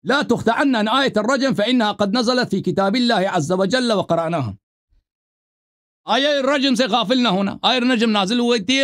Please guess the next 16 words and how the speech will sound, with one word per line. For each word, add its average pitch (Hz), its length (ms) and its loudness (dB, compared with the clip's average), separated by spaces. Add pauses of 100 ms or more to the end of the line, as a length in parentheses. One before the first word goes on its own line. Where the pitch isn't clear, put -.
قرآن 196 340 -2
مجید، 185 380 -2
رسول 170 420 -2
پاک 202 180 -2
صلی 180 180 -6
اللہ 180 140 -4
علیہ 170 180 -2
وسلم 247 300 -2
اور 226 140 0
اس 196 100 -4
کے، 202 100 0 (100)
اس 202 120 -2
کی 208 80 -4
تلاوت 175 360 -2
کرتے 127 260 -4
تھے۔ - 100 -14